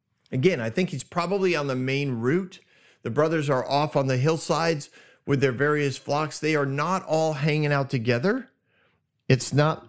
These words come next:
it's not like that. Uh, when, when, <laughs> when things are, uh, when, when you're a shepherd out there, it's not like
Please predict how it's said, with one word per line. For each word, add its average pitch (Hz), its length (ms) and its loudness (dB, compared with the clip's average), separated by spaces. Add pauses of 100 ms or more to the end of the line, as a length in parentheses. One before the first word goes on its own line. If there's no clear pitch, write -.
(120)
it's 127 220 0
not 147 200 2
like 120 280 0
that. 165 400 0 (2250)
Uh, 110 240 2
when, 123 380 0
when, 123 480 0 (380)
<laughs> - 400 -20
when 123 180 2
things 156 260 0
are, 123 300 2
uh, 113 380 0 (200)
when, 131 340 -2
when 131 160 -2
you're 127 260 0
a 113 60 -2
shepherd 139 440 -2
out 135 260 -4
there, 143 140 0
it's 131 160 -4
not 117 120 -2
like 120 280 -6